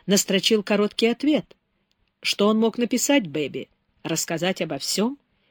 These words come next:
Или просто, ничего не объясняя, сказать,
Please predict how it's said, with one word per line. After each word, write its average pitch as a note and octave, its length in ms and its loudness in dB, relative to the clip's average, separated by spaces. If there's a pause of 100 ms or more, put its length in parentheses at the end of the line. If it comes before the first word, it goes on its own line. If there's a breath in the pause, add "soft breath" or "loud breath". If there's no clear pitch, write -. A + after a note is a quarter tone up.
(240)
Или F3 200 0
просто, G3+ 400 0
ничего F3 340 -2
не G3 160 2
объясняя, F3+ 560 0
сказать, E3+ 600 -4